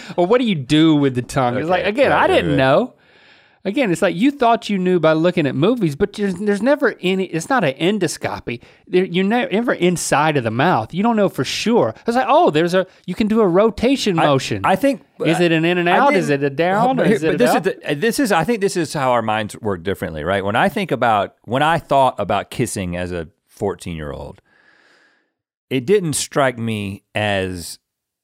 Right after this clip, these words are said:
Speaker 2: there was a correct way to do it. Like that, the, the, the fact that there's a correct way to do it is not something that, that's not the first thing that pops into my mind about much of anything, right? It's
Speaker 1: Yeah.
Speaker 2: more that
Speaker 1: And it is
Speaker 2: there
Speaker 1: with
Speaker 2: is an
Speaker 1: me, yeah.
Speaker 2: opportunity to do it.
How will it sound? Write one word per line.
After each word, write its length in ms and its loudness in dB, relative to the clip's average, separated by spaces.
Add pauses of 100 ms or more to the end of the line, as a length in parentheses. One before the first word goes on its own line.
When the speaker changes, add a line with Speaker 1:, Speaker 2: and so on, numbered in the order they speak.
(220)
Speaker 2:
there 300 0
was 300 0
a 120 -2
correct 600 -4
way 160 -4
to 120 -10
do 220 -10
it. 200 -20
Like 180 -6
that, 280 0
the, 180 -8
the, 280 -6
the 140 -6
fact 200 0
that 100 -4
there's 160 0
a 60 -2
correct 500 -2
way 140 0
to 100 -2
do 260 0
it 200 -4 (180)
is 160 -4
not 240 0
something 220 -6
that, 220 -6
that's 160 0
not 120 -2
the 60 -4
first 260 -2
thing 120 -6
that 60 -8
pops 260 -2
into 140 -6
my 140 -2
mind 260 -4
about 280 -4
much 200 -4
of 80 -10
anything, 360 -14
right? 300 -6 (580)
It's 140 -2
Speaker 1:
Yeah. 100 2
Speaker 2:
more 300 4
that 440 -4 (340)
Speaker 1:
And 140 0
it 100 0
is 160 2
Speaker 2:
there 160 4
Speaker 1:
with 100 4
Speaker 2:
is 60 0
an 80 2
Speaker 1:
me, 60 2
yeah. 80 4
Speaker 2:
opportunity 680 0
to 380 2
do 240 -6
it. 280 -20